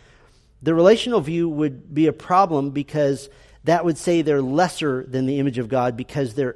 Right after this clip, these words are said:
incapable of relating on the human level. So we would have a problem with that, uh, as, as being the only view. Then there's the functional view. <clears throat> The functional view is linked to our tasks,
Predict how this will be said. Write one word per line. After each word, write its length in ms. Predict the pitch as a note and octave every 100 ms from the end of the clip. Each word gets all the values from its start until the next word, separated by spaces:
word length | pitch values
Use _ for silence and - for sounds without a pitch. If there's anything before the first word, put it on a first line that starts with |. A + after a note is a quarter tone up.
| - -
incapable 760 | F3 E3+ - F#3 F3 E3 C#3
of 120 | B2+
relating 600 | C3 B2+ C3+ C#3 B2+ A#2 - _ _ -
on 180 | C#3
the 80 | B2+
human 360 | - C#3 A#2 A#2
level. 380 | C3 A#2 F2 _ _ _ _ _ _ _ _ _ - - _ _
So 180 | - D#3
we 160 | E3+
would 120 | F3+ D3+
have 180 | D#3
a 60 | D3+
problem 380 | - D#3 C#3+ C3
with 140 | A#2
that, 260 | A#2 - _ _ _ _ - _ _ _ - -
uh, 180 | A2+ A#2
as, 320 | - C#3 B2 -
as 220 | D3 A#2+
being 220 | C#3+ C3
the 100 | C3+
only 240 | C#3 C#3+
view. 280 | A#2 G#2+ F#2+ -
Then 140 | G3 B3+
there's 240 | A#3 D#3
the 100 | E3
functional 520 | - A3 - G#3 E3+
view. 380 | A2+ A#2+ D#3 F#3+ _ _ _
<clears throat> 160 | - - _ _ _ -
The 80 | D#3
functional 460 | A#3+ C4+ C#4 C4+
view 360 | D3 C#3 E3 E3+ - - -
is 160 | F3+
linked 320 | G3+ A3+ A#3
to 120 | - G#3+
our 140 | A3
tasks, 960 | G#3+ G#3 A3 A3 D3 - - - -